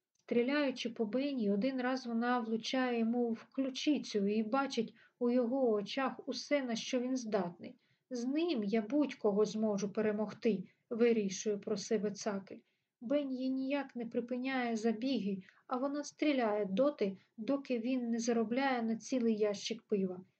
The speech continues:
Винагороду Цакель забирає з лави запасних. Віддаючи Бенні пиво, вона каже: "Беняміне, той, хто відчуває відповідальність, не є вільним, тому ти й боїшся".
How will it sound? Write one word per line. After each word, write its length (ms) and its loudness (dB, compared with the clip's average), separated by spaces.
Винагороду 640 2
Цакель 440 0
забирає 680 0
з 100 -6
лави 280 2
запасних. 760 -4
Віддаючи 760 0
Бенні 400 0
пиво, 440 2
вона 240 -2
каже: 440 -4
"Беняміне, 760 2
той, 220 4
хто 240 -4
відчуває 680 2
відповідальність, 1000 0
не 160 -2
є 240 6
вільним, 500 2
тому 340 2
ти 220 4
й 60 6
боїшся". 800 2